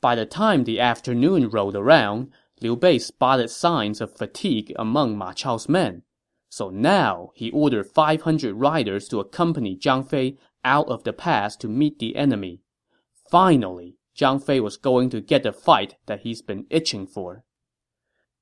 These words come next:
When he saw Zhang Fei coming, Ma Chao pointed behind him with his spear, and his men backed up the distance of an arrow's flight to give him some space.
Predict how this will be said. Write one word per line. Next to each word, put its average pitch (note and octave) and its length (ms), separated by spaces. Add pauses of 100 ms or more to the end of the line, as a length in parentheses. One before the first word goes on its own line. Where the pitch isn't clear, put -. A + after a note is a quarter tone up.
When C#3 140
he C3 120
saw G#3 360
Zhang E3+ 320
Fei E3+ 160
coming, C3 580 (160)
Ma A2 180
Chao C#3+ 260
pointed F3+ 560
behind D3+ 420
him A2+ 300
with D3+ 220
his G#2+ 200
spear, A#2+ 560 (240)
and A#2+ 160
his A2 160
men C#3 320
backed C#3 420
up C3+ 300
the A2 80
distance A#2 640
of A2 180
an G#2 220
arrow's B2+ 480
flight D#3+ 480 (240)
to - 100
give E3 220
him G2+ 160
some F#2+ 200
space. - 600